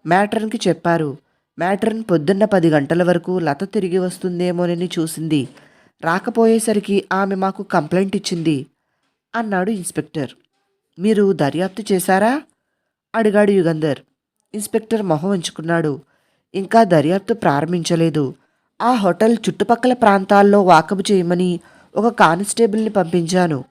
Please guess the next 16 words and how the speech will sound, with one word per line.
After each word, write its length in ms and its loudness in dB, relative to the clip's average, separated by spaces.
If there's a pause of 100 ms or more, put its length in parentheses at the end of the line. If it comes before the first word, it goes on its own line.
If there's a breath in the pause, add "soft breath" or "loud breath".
(100)
అంతే. 440 0 (560)
ఈ 140 2
వేళంతా 540 2
చాలా 400 2
బిజీగా 480 2
ఉండిపోయాను," 720 0 (300)
అన్నాడు. 460 -2 (640)
యుగంధర్ 460 0
నవ్వి, 440 -4 (520)
"బహుశా 500 0
ఏ 220 2
స్నేహితురాలి 720 0
ఇంటికో 300 -2
వెళ్ళి 260 2
ఉంటుందని 500 -2
అనుకున్నారు, 640 -2